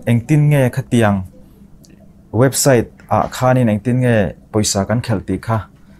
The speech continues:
Atlang pui kan shoot le thok thok anga. Am sabera chuan in kha tiang Johnny Clubs kan ti te, Bozar Clubs dot in kan ti a khan, kan in kan luta. Ti chuan in registration, kan mobile number le password mangin kan luta ni. Ti khan in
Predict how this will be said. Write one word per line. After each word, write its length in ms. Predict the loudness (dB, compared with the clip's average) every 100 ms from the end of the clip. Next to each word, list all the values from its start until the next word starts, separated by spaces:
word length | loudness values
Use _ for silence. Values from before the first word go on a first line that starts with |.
| -20 -20 -18 -10
Atlang 340 | -2 0 0
pui 160 | 0 0
kan 300 | 0 0 -2
shoot 260 | -4 -4
le 140 | -2 -4
thok 260 | -4 -6
thok 180 | -6 -4
anga. 200 | -2 -4 -4 -14 -20 -20 -8
Am 80 | -6
sabera 400 | -2 0 2 2
chuan 240 | 2 0
in 280 | 0 0 -4 -12 -8
kha 120 | -6
tiang 320 | 0 0 0
Johnny 260 | 0 0 -2
Clubs 280 | -2 -2 -2
kan 160 | -4
ti 140 | -2 -2
te, 180 | -2
Bozar 400 | -2 -2 -2 -4 -4
Clubs 380 | -4 -4 -4 -8
dot 240 | -4 -4 -2
in 160 | -4
kan 160 | -2 -4
ti 120 | -4
a 60 | -6
khan, 320 | -4 -4 -4
kan 140 | -4 -2
in 180 | -2 -2
kan 240 | -2 0
luta. 480 | 0 -2 0 0 0 -6 -20 -20 -20 -16
Ti 60 | -6
chuan 240 | 0 2
in 200 | 2 0 -2 -4
registration, 800 | -4 -4 0 0 0 0 -2
kan 180 | -2 -2
mobile 340 | -2 0 0 0
number 400 | 0 0 0 2
le 200 | 0 -2
password 500 | -2 -2 -2 -4 -6
mangin 260 | -4 -4 -4
kan 160 | -4 -4
luta 260 | -4 -4 -2
ni. 100 | -2
Ti 120 | -4
khan 160 | -4 -2
in 240 | -2 -4